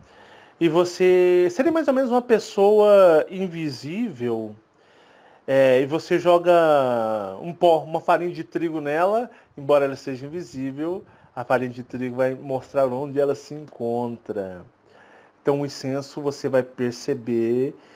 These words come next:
que o incenso, ele vai lhe dar algumas dicas dos cômodos aonde você vai sentir e ver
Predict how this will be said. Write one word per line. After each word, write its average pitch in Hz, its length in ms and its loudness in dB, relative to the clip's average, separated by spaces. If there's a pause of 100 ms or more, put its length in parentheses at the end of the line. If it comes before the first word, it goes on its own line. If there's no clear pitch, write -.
(220)
que - 100 -6
o 143 100 0
incenso, 135 880 -4
ele 143 200 0
vai 143 300 4 (300)
lhe 143 120 -10
dar 139 180 4
algumas 143 360 -2
dicas 226 540 -6
dos 175 300 -16
cômodos 185 760 -6 (440)
aonde 214 840 -2 (400)
você 190 340 -2
vai 196 220 0 (440)
sentir 240 800 -6
e 233 80 -4
ver 190 460 2